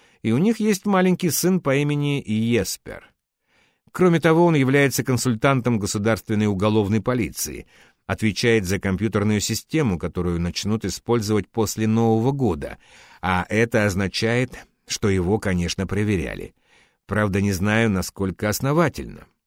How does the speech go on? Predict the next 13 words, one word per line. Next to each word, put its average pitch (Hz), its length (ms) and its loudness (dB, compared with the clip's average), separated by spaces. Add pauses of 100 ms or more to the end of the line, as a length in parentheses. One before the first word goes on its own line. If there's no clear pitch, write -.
(920)
Почему 104 440 0
вы 85 120 -2
так 76 180 -8
говорите? 69 640 -10 (720)
Потому 202 320 2
что 185 180 0
за 165 140 4
внешней 165 460 2
порядочностью 143 800 -2
скрывается 117 680 0
мелкий 143 680 0
алчный 110 500 0
проходимец. 73 920 -6